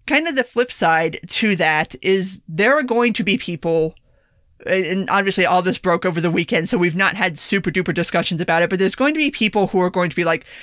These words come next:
"He shouldn't have resisted arrest. He shouldn't have grabbed their taser. He shouldn't have turned around." It's like, okay, you can say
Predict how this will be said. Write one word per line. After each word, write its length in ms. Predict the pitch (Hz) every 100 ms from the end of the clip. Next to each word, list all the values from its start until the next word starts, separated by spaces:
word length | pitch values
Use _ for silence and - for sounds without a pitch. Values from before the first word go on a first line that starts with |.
| -
"He 100 | 175
shouldn't 220 | - 185
have 60 | 170
resisted 400 | 175 175 - 170
arrest. 440 | 165 254 277 269
He 80 | 196
shouldn't 220 | - 185
have 60 | 147
grabbed 200 | 165 143
their 100 | -
taser. 640 | - 285 269 254 254 247 - -
He 120 | - 170
shouldn't 280 | 208 202
have 340 | 208 175 139 -
turned 300 | - 202 170
around." 460 | 180 254 269 269
It's 120 | 226 208
like, 160 | -
okay, 400 | 240 - 185 - - - _
you 180 | - 220
can 180 | 262 277
say 340 | - 220 226